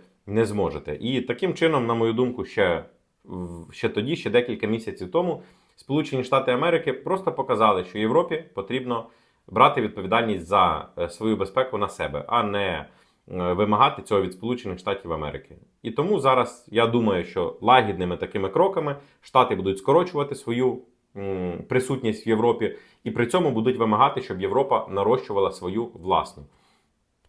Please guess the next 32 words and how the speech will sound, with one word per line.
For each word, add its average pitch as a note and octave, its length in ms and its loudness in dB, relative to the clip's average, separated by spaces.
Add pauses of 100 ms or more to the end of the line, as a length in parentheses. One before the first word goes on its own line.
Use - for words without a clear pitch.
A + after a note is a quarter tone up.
(360)
Зараз C#3 340 4
ми A2+ 100 2
знаємо, A#2+ 340 2
що F#2+ 320 2
цим A2+ 220 2
займаються, F#2+ 640 0 (600)
е, - 160 -16 (200)
дуже B2+ 340 4
в A2+ 40 4
інтенсивному A2 600 0
форматі G2+ 720 2
Фінляндія, C3+ 540 4
країни A2 360 2
Балтії A#2+ 680 0
і C#3 40 -4
Польща, F2+ 540 -2 (300)
як A2 360 2
лідер, G2+ 420 2
напевне, E2 400 -2
цих F2 200 -12
всіх F#2+ 220 -12
країн, E3+ 440 -2 (400)
е, G2 260 4
які A2+ 280 2
найбільше A#2 480 2
готуються. G2 480 -2
Бо A2 100 0
всі C#3 300 -4
інші, F#3+ 280 -2
знаєте, A#2 400 -4
просто A#2 380 -2
на F#2+ 560 0